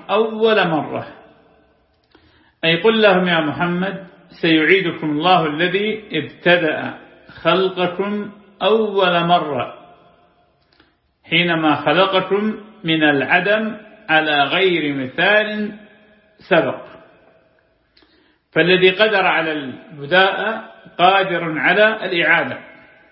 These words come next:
"فسينغضون إليك رؤوسهم"، أي فإذا أجبتهم بذلك فسيحركون إليك رؤوسهم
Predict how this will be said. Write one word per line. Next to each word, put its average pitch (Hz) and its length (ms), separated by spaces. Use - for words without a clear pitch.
"فسينغضون 196 1080
إليك 185 520
رؤوسهم"، 170 680
أي 135 100
فإذا 160 420
أجبتهم 160 520
بذلك 185 580
فسيحركون 175 1080
إليك 170 460
رؤوسهم 156 920